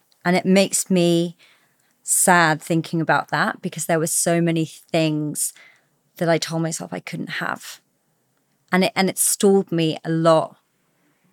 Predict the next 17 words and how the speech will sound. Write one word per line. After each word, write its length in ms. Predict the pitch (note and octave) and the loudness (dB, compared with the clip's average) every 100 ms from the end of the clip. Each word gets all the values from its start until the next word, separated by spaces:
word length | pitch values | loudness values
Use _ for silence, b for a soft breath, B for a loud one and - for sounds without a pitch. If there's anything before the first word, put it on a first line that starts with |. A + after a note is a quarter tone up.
| _ _ - | _ _ -6
in 120 | F3 | 0
my 140 | F3 E3+ | 2 0
twenties 720 | - F#3+ A#3+ - E3 F3 - | 0 2 2 0 -8 -8 -8
because 720 | F3 - E3+ E3 D#3+ - - - _ _ _ _ _ - | -8 -6 -4 -2 -2 -2 -2 -8 _ _ _ _ _ -10
I 60 | |
kept 300 | F3 F3 - | -6 -4 -6
pushing 760 | - F#3+ - - F3 E3+ E3+ E3 _ _ | -4 -4 -2 0 2 2 0 -4 _ _
the 80 | - | -12
can 260 | - F3+ E3+ | -6 -2 0
down 220 | E3 D#3+ | 0 0
the 80 | D#3+ | 0
road, 440 | F#3+ F#3 - - - - | 0 0 -4 -12 -16 -14
you 100 | E3 | -10
know, 340 | F2+ F#2 G3 - _ _ _ _ F#3+ | -8 -8 -8 -12 _ _ _ _ 0
and 120 | F3+ | 2
I 120 | F3 | 2
would 260 | F3+ E3 | 0 -2